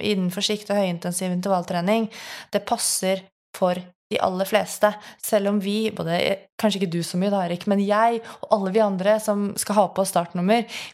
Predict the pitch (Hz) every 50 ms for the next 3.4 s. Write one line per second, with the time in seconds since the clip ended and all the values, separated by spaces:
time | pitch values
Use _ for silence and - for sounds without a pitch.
0 | - _ - 170 175 175 - 233 233 220 - 233 233 240 226 226 240 240 233 233
1 | 247 233 - - - 233 214 - 247 220 208 208 233 269 285 294 - - - -
2 | 220 - - - 208 196 190 190 - 233 233 220 - 240 226 226 226 220 214 214
3 | 208 233 214 208 220 226 233 -